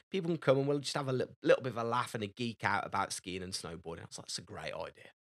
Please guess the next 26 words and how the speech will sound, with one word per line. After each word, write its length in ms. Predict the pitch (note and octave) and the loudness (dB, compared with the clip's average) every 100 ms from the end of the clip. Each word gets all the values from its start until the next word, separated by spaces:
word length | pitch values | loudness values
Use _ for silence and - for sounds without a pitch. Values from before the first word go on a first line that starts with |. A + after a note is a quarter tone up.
| - | -4
Why 220 | G#2 F2 | 0 0
not?" 180 | D2 - _ _ - - - - - _ | -2 -14 _ _ -20 -20 -20 -20 -20 _
So 100 | - | 6
we've 80 | A#3 | 6
been 180 | C#4 G#3+ | 8 6
doing 240 | C3+ A2+ A2+ | 8 8 6
'em. 140 | A#2+ - | 2 0
They've 100 | F#4 | 6
not 180 | A4 - | 8 8
been 180 | C#4+ D3+ | 4 8
massive, 500 | C3 - G3 B3+ A#3+ | 8 8 8 8 8
you 60 | G#3+ | 0
know, 100 | C3 | 0
fifty, 420 | - E4 - G#3 | 4 2 2 2
sixty 400 | F#3+ G3 - F3 D3+ | 4 4 0 -4 2
people. 380 | C3 C3+ F3+ | 2 4 0
It's 100 | C#3 | 0
been 180 | - D#3 | -2 -2
wicked, 460 | C3+ D#3 - F3 E3+ _ | 0 0 0 -2 -2 _
you 80 | C#3 | 0
know, 120 | D#3+ | 2
really 460 | D#3+ F3+ G3+ F#3+ F3+ - | 4 4 4 2 -4 -4
nice 360 | F3+ F3+ F3 - | 2 4 4 2
group 260 | F3 E3 | 0 0
of 80 | - | 0
people. 540 | E3+ E3 - E3+ E3+ | 2 2 2 0 0